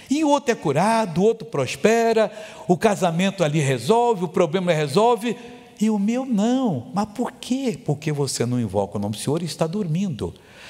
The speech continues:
E você tem que acordar para quê? Para deter Deus, segurar Deus. O que que é isso, missionário? Quando Ele se revela a você,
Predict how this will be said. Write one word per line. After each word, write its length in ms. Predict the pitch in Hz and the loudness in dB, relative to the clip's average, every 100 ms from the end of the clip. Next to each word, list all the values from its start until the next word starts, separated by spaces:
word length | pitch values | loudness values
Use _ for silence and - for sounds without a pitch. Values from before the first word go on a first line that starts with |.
| - 190 | -6 -2
E 20 | |
você 300 | 220 226 233 | 0 0 -2
tem 180 | 240 233 | 0 -2
que 160 | 208 | -2
acordar 440 | 160 139 113 180 180 | -2 0 0 0 0
para 160 | 175 | -4
quê? 180 | - 147 | -2 -4
Para 200 | - 180 | -2 -2
deter 560 | 147 190 175 - 196 175 | 0 0 0 -2 -2 -2
Deus, 760 | 120 117 92 - - - - - | 0 -2 -2 -6 -4 -6 -8 -10
segurar 600 | - - 226 175 - 147 | -2 0 0 0 0 0
Deus. 480 | 127 120 104 87 - | 0 0 0 -4 -12
O 200 | - - | -14 -6
que 120 | 143 | -6
que 100 | - | -2
é 60 | 240 | -6
isso, 260 | 269 - | -4 -4
missionário? 540 | 123 - 107 104 90 - - - - - - - | -4 -2 -2 -2 -4 -8 -16 -20 -20 -20 -20 -10
Quando 260 | - 196 160 | -4 -2 -2
Ele 120 | - | -4
se 180 | - 90 | -6 -6
revela 500 | 95 78 90 85 80 | -6 -6 -6 -6 -8
a 20 | |
você, 460 | 82 - - 113 | -8 -6 -4 -6